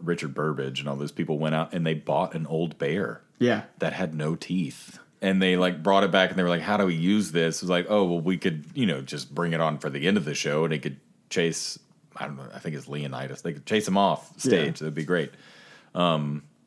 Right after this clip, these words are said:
Speaker 1: there are so many cool, like, rock star stories about Shakespeare and his, his, like, band of actors.
Speaker 2: Right.
Speaker 1: Like,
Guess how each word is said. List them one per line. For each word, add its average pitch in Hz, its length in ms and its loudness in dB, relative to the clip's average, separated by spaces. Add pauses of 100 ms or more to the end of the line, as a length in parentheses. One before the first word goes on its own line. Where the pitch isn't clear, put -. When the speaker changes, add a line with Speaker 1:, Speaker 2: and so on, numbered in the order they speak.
(120)
Speaker 1:
there 147 160 2
are 139 40 0
so 120 320 0
many 107 240 4
cool, 101 380 0
like, 76 360 -4 (320)
rock 90 360 -2
star 85 300 0
stories 71 720 -4 (100)
about 78 400 -2
Shakespeare 76 500 -6
and 65 140 -8
his, 67 320 -12 (180)
his, 71 200 -10
like, 64 260 -10
band 67 260 -6
of - 120 -10
actors. 58 580 -10
Speaker 2:
Right. 104 260 -4 (320)
Speaker 1:
Like, 82 140 -2